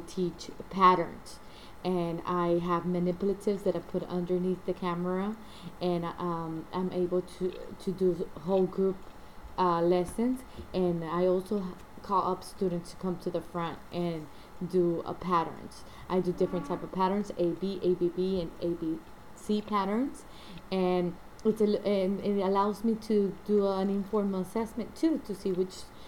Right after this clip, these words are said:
child has acquired the knowledge of using patterns. Another, uh, uh, lesson I use technology is that I use cameras. I have three cameras that I bought for my classroom,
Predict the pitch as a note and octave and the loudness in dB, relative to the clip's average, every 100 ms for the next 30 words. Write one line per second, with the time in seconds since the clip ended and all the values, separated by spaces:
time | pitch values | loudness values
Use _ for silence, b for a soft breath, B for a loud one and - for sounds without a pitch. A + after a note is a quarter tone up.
0 | B - G3+ F3+ F3+ F3+ E3 - - F3+ | B 2 4 6 4 0 -2 -6 0 2
1 | F3 F3 F3 E3 E3 E3 D#3+ D#3+ D#3+ E3 | 4 4 2 -4 -4 -4 -4 -4 -2 -4
2 | - D#3+ - E3+ E3 D#3 D#3 - - - | -4 -8 -2 -2 -2 -4 -10 -14 -10 -10
3 | - - - - - - - - - - | -10 -14 -16 -16 -16 -18 -16 -18 -16 -10
4 | G3 F#3+ F#3+ F#3+ A#3 A#3 B B B - | -4 -2 0 4 4 2 B B B 2
5 | G3+ G3 F#3 F3+ - - - - G3+ G3 | 4 6 6 4 -2 -16 -16 0 4 6
6 | F#3 F3+ F#3 F#3+ F#3 G3+ F#3 F#3 F#3+ F#3+ | 6 6 6 6 2 0 4 4 6 4
7 | F#3+ F#3+ B B - G3+ F3 F3+ F3+ F#3 | 4 0 B B 2 2 4 4 6 4
8 | F3+ G3 F#3+ F#3 F#3 F3+ E3+ F#3 F3+ F3+ | 2 2 2 2 4 4 4 2 4 4
9 | F#3+ F#3 - F#3+ F#3+ A#3 G3 D3 C#3+ - | 2 -2 -6 0 2 4 2 -2 -8 -12
10 | - B B F3 F#3 F#3 F3+ F3+ - - | -16 B B 0 4 4 4 0 -8 -16
11 | - - G#3 G#3 G#3 G3+ G#3+ F#3 F#3+ G3 | -16 -2 6 8 6 2 2 2 4 0
12 | G3 F3+ F3 F3 - - F#3 E3+ F3 E3+ | 2 2 2 0 -2 -6 -8 -6 0 0
13 | F#3 - A3 A3+ C4 | 0 -4 -2 2 0